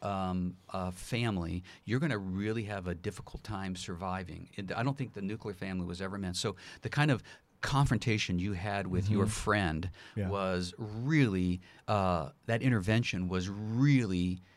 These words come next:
Speaker 1: helpful, and we need more of
Speaker 2: Right.
Speaker 1: that kind of mutual accountability. And I think we're also gonna need some more prevention stuff. So here at Westside, we deal primarily with people when the wheels of the wagon have fallen
Speaker 2: Right.
Speaker 1: off, and we've gotta get on the other side of this.
Speaker 2: We
Speaker 1: Just like
Speaker 2: gotta
Speaker 1: in the
Speaker 2: get ahead of
Speaker 1: medical
Speaker 2: it.
Speaker 1: field,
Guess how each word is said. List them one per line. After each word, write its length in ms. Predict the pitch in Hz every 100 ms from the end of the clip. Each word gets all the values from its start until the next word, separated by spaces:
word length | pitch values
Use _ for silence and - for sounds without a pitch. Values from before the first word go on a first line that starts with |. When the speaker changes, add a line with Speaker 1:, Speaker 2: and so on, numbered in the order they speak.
| _ -
Speaker 1:
helpful, 520 | - 131 110 - -
and 220 | 110 104
we 100 | 117 117
need 280 | 113 127 113
more 380 | 98 104 120
of 40 | 104
Speaker 2:
Right. 20 | 98
Speaker 1:
that 100 | 95
kind 160 | 117
of 100 | 92
mutual 400 | 92 98 110 -
accountability. 840 | 92 90 92 87 90 98 90 87 90 - - -
And 140 | 120 135
I 40 |
think 200 | 143 240
we're 120 | 147
also 160 | 135 139
gonna 140 | 127
need 180 | 113 107
some 140 | - 101
more 120 | 98
prevention 520 | - 90 95 95 92
stuff. 340 | - 80 80
So 240 | - 101 95 - -
here 160 | 139
at 80 | 123
Westside, 440 | 101 123 - 101 92
we 220 | 98 107
deal 260 | 98 104
primarily 880 | 92 - 95 92 110 127 107 95 90 90 -
with 160 | 101 92
people 380 | 107 101 98 95
when 160 | 95
the 80 | 90
wheels 360 | 87 95 110 110
of 80 | 95
the 60 |
wagon 440 | 87 87 92 101 92
have 120 | 87
fallen 480 | - - 95 92 85
Speaker 2:
Right. 60 |
Speaker 1:
off, 300 | 87 101 110 - - -
and 80 | 113
we've 140 | 147
gotta 200 | 139 120
get 140 | 113 104
on 100 | 95
the 80 |
other 140 | 92 92
side 260 | - 95
of 80 | 90
this. 100 | 87
Speaker 2:
We 40 | 107
Speaker 1:
Just 100 | 101
like 100 | -
Speaker 2:
gotta 20 |
Speaker 1:
in 40 | 113
the 60 |
Speaker 2:
get 40 | 101
ahead 100 | 107
of 60 | 123
Speaker 1:
medical 100 | 113
Speaker 2:
it. 40 | 101
Speaker 1:
field, 340 | 131 135 123